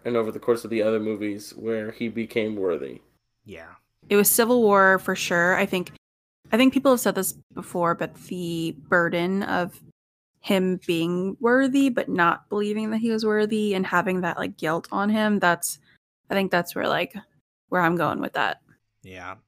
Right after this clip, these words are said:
Speaker 2: I, I just thought it was a, just a gag.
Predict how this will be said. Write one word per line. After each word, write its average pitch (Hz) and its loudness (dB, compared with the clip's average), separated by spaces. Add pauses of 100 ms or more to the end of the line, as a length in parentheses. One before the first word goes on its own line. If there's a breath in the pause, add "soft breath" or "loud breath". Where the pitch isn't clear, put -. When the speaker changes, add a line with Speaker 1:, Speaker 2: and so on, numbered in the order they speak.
Speaker 2:
I, 202 -4
I 139 -6
just 104 -16
thought 87 -18
it 87 -20
was 87 -16
a, - -20 (760)
just - -16
a - -20
gag. 92 -10